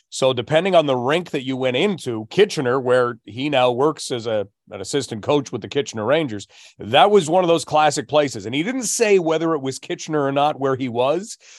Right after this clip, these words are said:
but that was a very famous place for the people right in behind the bench to just give the players a hard time, just yell at them all game long. That was just kind of part of it.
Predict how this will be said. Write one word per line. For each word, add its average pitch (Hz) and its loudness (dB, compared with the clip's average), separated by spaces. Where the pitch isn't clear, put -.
but 120 4
that 151 4
was 185 0
a 165 -4
very 160 0
famous 147 -6
place 131 -4
for 127 0
the 117 -4
people 151 -2
right 147 0
in 156 -4
behind 139 -2
the 120 -10
bench 123 -6
to 127 -10
just 120 -8
give 151 -4
the 120 -2
players 131 -2
a 107 -2
hard 139 2
time, 131 0
just 123 -10
yell 135 2
at 123 -2
them 120 0
all 147 4
game 135 -4
long. 131 2
That 113 -6
was 131 -8
just 131 -14
kind 135 2
of 98 -2
part 143 2
of 110 -4
it. 95 -8